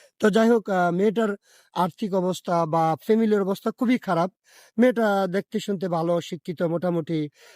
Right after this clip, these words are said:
আহ, কিন্তু তাদের ফ্যামিলির আর্থিক অবস্থা খারাপের জন্য, যৌতুকের জন্য তাকে বিয়ে দিতে পারছে না। তো আপু,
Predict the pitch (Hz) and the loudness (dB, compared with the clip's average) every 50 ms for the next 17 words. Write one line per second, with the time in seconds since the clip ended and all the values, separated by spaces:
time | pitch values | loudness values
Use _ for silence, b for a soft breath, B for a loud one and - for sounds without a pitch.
0 | b b - 165 - 180 165 170 175 - 190 180 170 180 - - 220 233 233 226 | b b -4 -2 -2 -2 -4 -2 -2 -2 -2 -2 -2 -4 -2 0 2 4 4 4
1 | 208 220 220 208 185 175 - - 214 185 202 190 190 - - 180 - 185 180 180 | 4 2 2 2 2 0 0 -2 -4 -2 -2 -2 -4 -6 -6 -8 -4 -4 -4 -4
2 | 175 185 165 185 180 160 131 143 190 214 - 233 196 233 202 196 220 208 175 196 | -4 -4 -4 -4 -6 -6 -4 -4 -6 -6 -4 -4 -4 -4 -2 0 -2 -2 0 -4
3 | 180 - 170 156 170 180 196 170 185 139 170 135 139 131 107 - - 127 120 107 | -4 -4 -4 -2 0 0 0 0 -2 -4 -4 -6 -6 -6 -8 -6 -8 -8 -8 -8
4 | 104 b b b b b b b b b b - - 190 175 - - 165 190 240 | -10 b b b b b b b b b b 0 2 2 4 4 2 2 2 2
5 | 190 127 | 2 2